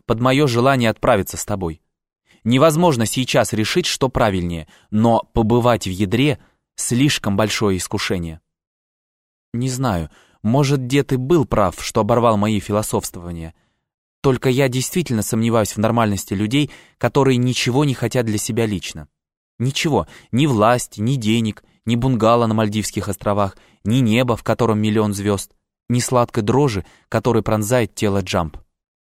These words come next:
Если человеку нечего терять, он никогда не поймет другого. На этом уже многие попадались, от земных политиков до наставников-геометров. И мир, в котором все заботятся лишь о других,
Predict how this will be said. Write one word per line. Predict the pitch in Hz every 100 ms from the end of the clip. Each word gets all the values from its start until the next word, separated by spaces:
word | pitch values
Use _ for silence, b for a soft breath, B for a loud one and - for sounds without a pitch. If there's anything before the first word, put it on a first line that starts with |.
| _ -
Если | 107 123 -
человеку | 107 - 123 127 110 101
нечего | 107 113 101 92
терять, | 107 117 151 - b b b _ _
он | 120 123
никогда | 120 117 127 117 127 147
не | 113
поймет | 113 110 110
другого. | 98 110 107 90 78 - _ _ _ _ _ _ -
На | 110 135
этом | 147 127
уже | 120 123
многие | 139 160 101
попадались, | 98 104 113 101 87 - B B
от | 107
земных | 110 143 160 143
политиков | 135 143 170 117 104
до | 101 104
наставников-геометров. | 113 117 156 143 123 113 110 123 127 101 82 85 _ _ _ _ _ _
И | 120
мир, | 135 147 104 - b b
в |
котором | - 120 127 123
все | - 147
заботятся | 123 123 113 - 110
лишь | 113 -
о | 107
других, | 107 110 165 -